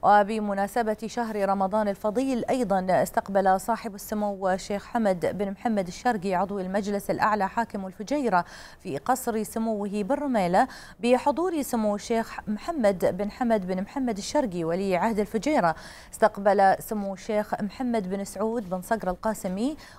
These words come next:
ولي عهد رأس الخيمة الذي قدم التهاني بمناسبة شهر رمضان المبارك.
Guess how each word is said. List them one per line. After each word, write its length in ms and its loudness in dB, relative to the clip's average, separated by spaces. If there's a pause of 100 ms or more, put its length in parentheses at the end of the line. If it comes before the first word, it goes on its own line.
ولي 380 4
عهد 300 2
رأس 320 -2
الخيمة 520 2 (300)
الذي 520 2 (200)
قدم 340 2
التهاني 640 0
بمناسبة 760 -2
شهر 380 -2
رمضان 380 0
المبارك. 800 0